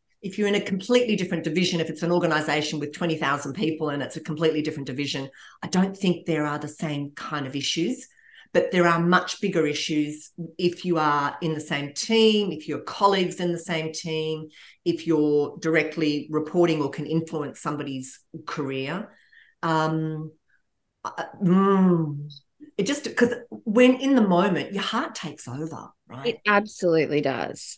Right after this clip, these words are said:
Speaker 2: It absolutely does. And I can sit here and say I would never do it again, but I know that if I felt those same feelings, I probably would do it again. Um, I think one of the things that I would do is, um, a-, as I said earlier, weight my career a little bit more heavily in my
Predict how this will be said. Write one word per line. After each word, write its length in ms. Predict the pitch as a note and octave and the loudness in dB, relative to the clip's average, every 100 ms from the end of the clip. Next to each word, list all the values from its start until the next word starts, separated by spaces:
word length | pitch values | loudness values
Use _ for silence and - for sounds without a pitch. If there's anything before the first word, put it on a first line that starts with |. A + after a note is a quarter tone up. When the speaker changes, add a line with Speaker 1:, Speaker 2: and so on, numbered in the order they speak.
| - | -4
Speaker 2:
It 120 | - - | 2 6
absolutely 540 | A#3 A#3+ - F3+ F3 | 6 4 4 6 6
does. 300 | E3 D3 C3 | 6 4 4
And 80 | D#3+ | 4
I 120 | E3+ | 4
can 180 | F3 F3+ | 4 2
sit 220 | - E3 | 2 2
here 180 | E3+ D3 | 4 4
and 100 | D3+ | 4
say 140 | E3+ | 4
I 100 | C#3 | 6
would 140 | C3 C#3 | 6 6
never 380 | F3+ C#4+ D4 | 10 12 12
do 160 | B3+ B3+ | 12 12
it 80 | A3+ | 10
again, 280 | G#3+ G#3 G3 | 8 6 6
but 120 | G3+ | 6
I 120 | B3 | 6
know 320 | C4+ C#4+ D#4+ D#4 | 6 6 6 4
that 120 | G3 | 4
if 140 | G3 | 4
I 120 | F3+ | 4
felt 280 | F3 F3 F#3 | 4 2 2
those 260 | F3+ E3+ - | 4 4 4
same 280 | F3 D#3+ D#3+ | 2 2 2
feelings, 480 | D#3+ D#3 D#3 C#3+ | 2 2 4 2
I 80 | E3+ | 2
probably 480 | E3 E3 E3 D#3 D3 | 2 2 2 2 2
would 200 | C3+ D3+ | 4 2
do 160 | C#3+ B2+ | 4 2
it 60 | A2+ | 2
again. 500 | - G2+ - - - - - - - _ _ - | 0 -2 -2 -4 -6 -12 -20 -20 -20 _ _ 4
Um, 260 | F#3 F#3 - | 6 6 4
I 40 | |
think 260 | A3 D4 D#4 | 6 6 6
one 160 | C4+ | 6
of 80 | A#3 | 8
the 120 | G3 | 6
things 300 | F#3+ F#3+ F3 | 6 4 4
that 120 | F3 E3 | 2 4
I 180 | D#3 | 6
would 220 | F3 F3 E3 | 4 2 4
do 400 | E3 D#3 D3 - | 6 8 6 2
is, 540 | D3 D#3+ D3+ C#3+ - - E3 | 2 2 0 -2 -8 -2 2
um, 380 | D#3 D3 C#3+ - | 4 4 2 2
a-, 180 | - - | 0 4
as 160 | F3+ F3+ | 6 6
I 80 | |
said 200 | E3+ D#3+ | 4 4
earlier, 380 | C#3 C#3+ D#3 C#3 | 6 6 6 6
weight 400 | B2+ C#3+ D3 - | 6 6 4 4
my 140 | E3+ C#3+ | 0 0
career 400 | D#3 C#3+ C3+ D3 | 0 2 2 2
a 80 | |
little 220 | C#3+ D3 C#3+ | 2 0 0
bit 160 | C#3+ | 0
more 180 | D3+ C#3+ | 2 0
heavily 480 | D3+ D3 D3 D3 C#3+ | 0 0 2 2 0
in 340 | - D#3 D3+ | 0 0 2
my 440 | D3+ C#3+ C#3 C#3+ | 2 2 2 -2